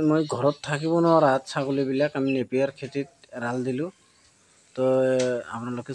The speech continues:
চাই আছে, এই মোৰ নেপিয়াৰ খেতি আৰু নেপিয়াৰ খেতিত ছাগলীবিলাক এৰাল দিলোঁ, যাতে অলপ সময়ৰ ভিতৰত ঘাঁহ খুৱাই পেটটো ভৰাই ভঁৰালত উঠাই থৈ যাব পাৰোঁ। যিহেতু মই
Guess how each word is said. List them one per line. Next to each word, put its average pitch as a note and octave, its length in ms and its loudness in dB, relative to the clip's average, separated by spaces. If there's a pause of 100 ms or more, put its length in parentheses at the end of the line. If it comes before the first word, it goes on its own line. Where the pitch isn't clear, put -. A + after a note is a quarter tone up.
চাই B2+ 140 0 (100)
আছে, F3 220 -2 (920)
এই B2+ 120 0 (140)
মোৰ C3 160 0 (280)
নেপিয়াৰ C3+ 400 -2
খেতি D#3 260 -4 (680)
আৰু G#2+ 120 -6 (160)
নেপিয়াৰ C3 360 -2
খেতিত C#3 240 -14 (100)
ছাগলীবিলাক B2+ 680 -4 (320)
এৰাল B2 180 -4 (100)
দিলোঁ, D3 200 -2 (500)
যাতে A2+ 180 -8 (140)
অলপ C#3+ 260 4
সময়ৰ D#3 260 2 (100)
ভিতৰত C#3 380 2 (300)
ঘাঁহ C3+ 180 -2 (120)
খুৱাই C3 320 0
পেটটো C3+ 260 -8 (100)
ভৰাই B2 220 -2 (920)
ভঁৰালত C#3+ 460 4 (380)
উঠাই C#3+ 360 6 (580)
থৈ C#3 220 0
যাব C#3 140 8 (140)
পাৰোঁ। D3 200 2 (800)
যিহেতু C3+ 340 -6 (100)
মই C#3+ 140 0